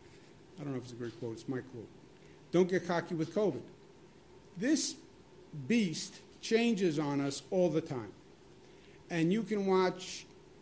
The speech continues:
T V news all day long and not really know what's going on, 'cause I don't know that anybody really knows what's happening with the covid virus.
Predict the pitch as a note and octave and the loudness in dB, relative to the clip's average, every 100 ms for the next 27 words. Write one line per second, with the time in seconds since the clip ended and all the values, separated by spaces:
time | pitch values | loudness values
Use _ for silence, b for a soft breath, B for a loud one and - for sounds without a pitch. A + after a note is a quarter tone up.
0 | - - - G#3 G#3+ G#3 F#3+ F3+ E3+ D#3+ | -20 -20 -6 -2 0 2 6 8 8 8
1 | D#3 D#3 - - G3+ F#3 E3+ E3+ D3 C#3+ | 6 4 -2 -4 2 2 4 2 2 0
2 | A2+ G2+ - - - - - D#3+ D3+ D3+ | -2 -6 -16 -20 -20 -16 -4 -2 2 2
3 | D3 D3 - D#3+ F3+ E3+ D3+ E3 D#3+ E3+ | 2 0 -4 0 0 0 -2 2 4 6
4 | D#3+ C#3+ D3+ C#3 C#3+ C#3+ D#3+ C#3+ C#3 C3+ | 6 4 2 0 -2 -4 -2 0 0 0
5 | C#3+ D#3 G#3 A#3+ C#4 C4 A3+ G#3 G3 G3+ | -2 -2 -2 -2 -2 -2 -2 -2 -2 -2
6 | F3+ C#3+ C3+ C3 B2+ C3+ C3+ C3 A#2+ B2 | -2 -4 -6 -6 -6 -6 -4 -6 -6 -4
7 | C3 B2+ A#2 A2+ A2 - - - - - | -4 -2 -6 -8 -10 -10 -12 -14 -20 -10
8 | C#3 C#3 D3+ C3+ C3 C#3 A#2+ A#2+ - - | -8 -6 -6 -8 -6 -8 -6 -10 -12 -6
9 | C#3 C#3+ - C#3+ A#2+ B2 A#2+ A#2 G2 F#2 | -6 -6 -6 -6 -4 -8 -8 -10 -12 -14
10 | - | -16